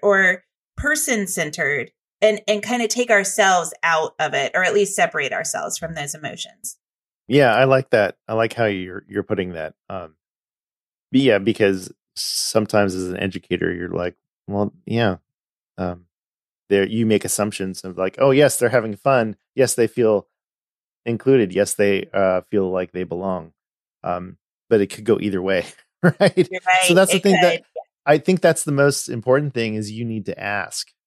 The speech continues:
Speaker 2: right? Uh, I mean, I tell, um, I teach a class, um, apart from M C I E that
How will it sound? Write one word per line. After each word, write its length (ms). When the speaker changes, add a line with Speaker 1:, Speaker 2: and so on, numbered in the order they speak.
Speaker 2:
right? 320
Uh, 260
I 80
mean, 160
I 100
tell, 500
um, 420
I 80
teach 260
a 60
class, 580
um, 480
apart 340
from 160
M 120
C 180
I 80
E 220
that 200